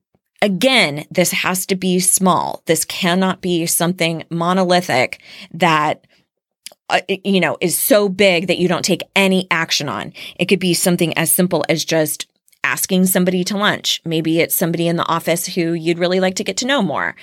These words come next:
as a friend or a romantic interest, who knows? But asking them to lunch and, like,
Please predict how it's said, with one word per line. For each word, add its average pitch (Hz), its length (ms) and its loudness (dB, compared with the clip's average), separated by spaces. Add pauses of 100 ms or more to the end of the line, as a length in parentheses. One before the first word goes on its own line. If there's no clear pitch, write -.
(260)
as 151 180 0
a 165 60 -2
friend 165 440 2
or 165 280 2
a 196 40 4
romantic 220 520 0
interest, 139 340 -4
who 214 120 -2
knows? 151 300 0 (680)
But 175 400 0 (120)
asking 160 420 -2
them 185 140 0
to 220 120 -4
lunch 226 360 0
and, 175 140 0
like, 139 280 -2